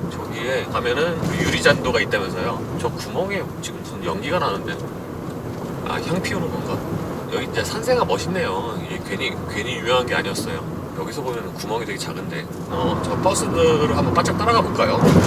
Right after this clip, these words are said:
혹시 알아요? 묻어서 <laughs> 들어갈 수 있을지? 뒤에 있는 승용차 작은 애는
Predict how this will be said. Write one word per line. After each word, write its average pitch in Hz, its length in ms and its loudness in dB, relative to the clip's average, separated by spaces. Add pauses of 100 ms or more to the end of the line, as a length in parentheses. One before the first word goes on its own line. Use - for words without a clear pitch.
(320)
혹시 - 180 6
알아요? - 280 8
묻어서 - 460 6
<laughs> - 40 -2
들어갈 - 320 8
수 135 100 2
있을지? - 460 4 (300)
뒤에 - 180 6
있는 - 260 2
승용차 160 300 4
작은 - 240 4
애는 175 140 4